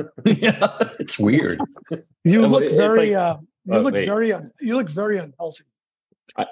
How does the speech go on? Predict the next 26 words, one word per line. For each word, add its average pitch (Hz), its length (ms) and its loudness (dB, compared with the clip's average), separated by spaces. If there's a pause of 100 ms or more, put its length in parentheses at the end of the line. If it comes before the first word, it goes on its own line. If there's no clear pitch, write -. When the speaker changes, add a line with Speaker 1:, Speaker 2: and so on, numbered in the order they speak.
Speaker 2:
I 127 40 2
have 123 80 2
a 139 60 2
lot 131 300 2
of, 127 180 0 (140)
Speaker 1:
<laughs> 175 220 -12
Speaker 2:
well, 113 180 2
thank 123 360 0
you 104 100 -2
for - 100 -6
that. 80 320 -4
I, - 100 -10 (120)
I 113 80 2
have 120 100 2
a 120 40 2
lot 139 260 2
of 107 160 -2
dandruff 131 360 0
Speaker 1:
Pasty? 180 280 2
Speaker 2:
on - 60 -2
this - 180 -4
side. 85 240 -4 (520)
Yeah, 143 320 -6 (280)
it's - 500 -20
weird. 123 540 -6 (280)
Dandruff. 117 520 2